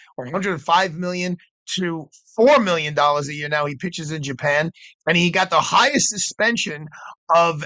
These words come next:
any Major League Baseball player, including those who, like, were cheating playing the game, uh, and,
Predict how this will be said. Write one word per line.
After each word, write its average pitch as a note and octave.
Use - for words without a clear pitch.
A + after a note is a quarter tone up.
any A#3+
Major F#3
League E3+
Baseball D#3
player, D#3+
including C4
those C4
who, B3
like, G#3+
were G3+
cheating B3
playing A3+
the G3
game, F3
uh, E3+
and, E3+